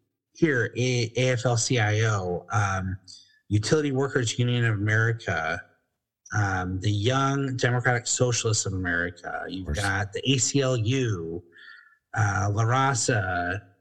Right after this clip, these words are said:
Speaker 1: Uh, you have a whole bunch of the Amer-, the labor councils. These groups are all in it all together. The California Labor Federation, the A F L C I O, they're all in it together.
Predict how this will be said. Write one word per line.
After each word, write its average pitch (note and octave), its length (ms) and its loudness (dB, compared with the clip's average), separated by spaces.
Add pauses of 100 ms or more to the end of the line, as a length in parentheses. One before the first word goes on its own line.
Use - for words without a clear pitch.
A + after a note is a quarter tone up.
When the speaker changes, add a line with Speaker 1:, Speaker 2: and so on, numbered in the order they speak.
Speaker 1:
Uh, A2+ 60 -4
you C3+ 180 2
have D3+ 100 0
a C#3+ 60 0
whole D#3+ 300 0
bunch D3 280 0
of - 60 -12
the B2+ 60 0
Amer-, A#2 300 0
the A2+ 140 2
labor C3+ 360 0
councils. G#2+ 840 -2 (540)
These D#3+ 260 2
groups D#3 400 0
are B2+ 160 -2
all C3+ 340 2
in B2 140 2
it A#2 140 0 (100)
all A2+ 200 4
together. G2+ 520 -2
The A2 120 4
California C3 440 2
Labor C#3 260 0
Federation, G#2 520 0
the F#2+ 100 -2
A A2 40 2
F A2+ 140 0
L A2+ 100 2
C A#2+ 180 0
I A#2+ 220 2 (120)
O, F2+ 300 -4 (760)
they're C#3+ 220 4
all E3 380 2
in E3+ 140 2
it C#3+ 120 -8
together. C3 520 -2